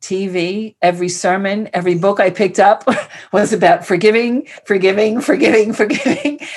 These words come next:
And I couldn't get away from it. And I thought, "Okay, this is something that I need to do." And, um, I, I write out the whole story in the book, and it's, it's quite amazing how God, um, how God provided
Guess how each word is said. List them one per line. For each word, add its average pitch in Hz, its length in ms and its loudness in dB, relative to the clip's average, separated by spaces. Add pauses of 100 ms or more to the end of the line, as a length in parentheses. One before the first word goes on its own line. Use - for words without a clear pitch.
(140)
And 202 120 2
I 196 100 0
couldn't 214 280 0
get 185 140 2
away 170 260 -2
from 175 220 -6
it. 170 160 -6
And 160 140 -4
I 156 180 -6
thought, 143 440 -6
"Okay, - 320 -10
this 156 260 -12
is 151 100 -14
something - 280 -16
that 156 140 -12
I 85 80 -12
need 160 220 -12
to 165 100 -12
do." 85 340 -12
And, 160 260 -8 (600)
um, 151 600 -10 (200)
I, 151 220 -6
I 147 80 -4
write 165 320 0
out 151 180 -2
the - 80 -12
whole 151 180 -12
story 156 360 -10
in 151 80 -8
the 151 60 -10
book, 147 260 -10
and 151 160 -10
it's, 147 200 -16
it's - 180 -14
quite 170 440 -4 (340)
amazing 151 960 -10
how 147 240 -10
God, 143 460 -16 (120)
um, 151 440 -18 (1080)
how 185 160 -2
God 151 260 -2
provided 143 680 -6